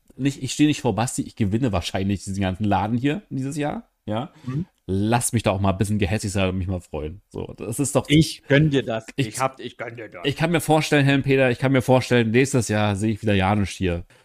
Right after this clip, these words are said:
Speaker 1: Ja, erzähl doch mal, was könnte denn jetzt noch wohl passieren, Basti? <laughs>
Speaker 2: Also, es kann, ich, pass auf, also,
Speaker 1: Ja.
Speaker 2: Bring a Smile to hat zweiundfünfzig Punkte.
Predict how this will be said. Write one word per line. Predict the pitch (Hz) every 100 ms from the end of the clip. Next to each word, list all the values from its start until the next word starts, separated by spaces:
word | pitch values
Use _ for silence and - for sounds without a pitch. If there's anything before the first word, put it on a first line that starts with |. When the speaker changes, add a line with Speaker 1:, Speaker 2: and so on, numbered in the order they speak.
| -
Speaker 1:
Ja, | 113 98
erzähl | 113 165 151
doch |
mal, | 104
was | 113 -
könnte | 151 156
denn | 131
jetzt | 123 -
noch | 233 220
wohl | 220
passieren, | 220 - 202
Basti? | 117 104 92 85 -
<laughs> | - 110 - 285 - - _ - -
Speaker 2:
Also, | 147 185 175 131
es | 139
kann, | - 196 240 - _ _ _
ich, | 147 139 _ _ _
pass | - 127
auf, | 87 - -
also, | 131 113 101
Speaker 1:
Ja. | 190
Speaker 2:
Bring | 254
a |
Smile | 247 151 135
to | 131
hat | 120 -
zweiundfünfzig | 135 139 135 131 - 127
Punkte. | 113 101 90